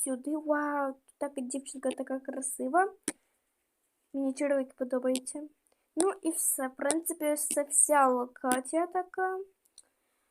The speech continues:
А давайте будемо тепер розглядати, е, новий, ну, е, парк, який добавлять нам. Ось такий буде парк у нас колись.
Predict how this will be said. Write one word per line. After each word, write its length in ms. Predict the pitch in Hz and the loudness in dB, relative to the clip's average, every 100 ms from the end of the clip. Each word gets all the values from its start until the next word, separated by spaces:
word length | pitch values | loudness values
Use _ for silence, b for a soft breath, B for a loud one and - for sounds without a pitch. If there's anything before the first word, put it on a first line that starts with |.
| b - | b -6
А 80 | 302 | -2
давайте 340 | 294 311 330 | 4 4 4
будемо 340 | 330 311 302 | 0 0 0
тепер 360 | 302 277 277 285 | -2 -2 -2 0
розглядати, 840 | 285 277 269 269 269 269 277 - - | -2 -2 0 2 2 2 2 2 -2
е, 100 | 254 | -2
новий, 280 | 247 262 262 _ - | 0 0 -2 _ -6
ну, 220 | 370 - _ - | -4 -6 _ -2
е, 120 | 311 | -2
парк, 360 | 311 339 277 - _ - | 0 2 2 0 _ -12
який 580 | 277 262 269 269 269 - | -4 -2 0 -2 -2 -6
добавлять 720 | 262 277 285 277 277 285 277 - | 0 2 2 -2 -2 -2 -2 -6
нам. 260 | 302 311 359 - - - - _ _ _ _ _ _ - | -8 -8 -12 -14 -14 -16 -20 _ _ _ _ _ _ 0
Ось 140 | 311 311 | 0 2
такий 380 | 339 339 320 285 | 0 4 4 4
буде 320 | 262 262 269 | 2 2 2
парк 460 | 269 269 277 320 | 6 8 8 4
у 40 | 349 | 0
нас 300 | 359 359 - | 0 -2 0
колись. 760 | 349 349 381 381 381 381 - | 0 0 2 4 4 2 -2